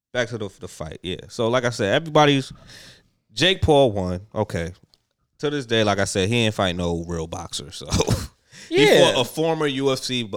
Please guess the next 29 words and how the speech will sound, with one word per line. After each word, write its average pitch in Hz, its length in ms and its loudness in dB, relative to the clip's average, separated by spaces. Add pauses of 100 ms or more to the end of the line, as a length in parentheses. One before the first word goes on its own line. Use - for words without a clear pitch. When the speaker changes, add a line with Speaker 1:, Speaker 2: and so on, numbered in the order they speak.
(100)
Speaker 1:
uh, 92 420 -4
wrestler 92 560 -8 (360)
Speaker 2:
Whose 147 480 -2
main 165 460 2
specialty 160 460 -6
was 139 120 -4
grappling. 135 640 -4 (540)
Speaker 1:
Like 117 180 0
Speaker 2:
But 135 360 2
Speaker 1:
I, 127 40 0
and, 127 140 -2
and 123 300 -2
key 143 180 0
word, 123 360 2
former, 120 800 0 (840)
meaning 123 400 0
he, 135 280 2
<laughs> - 460 -2
he 160 160 4
retired 127 800 0 (600)
<laughs> - 560 -20
or 120 120 2
he 123 60 -4
stops - 500 -4
you 143 160 0
doing 139 280 -2
U 139 120 2
F 123 60 0
C. 117 460 -6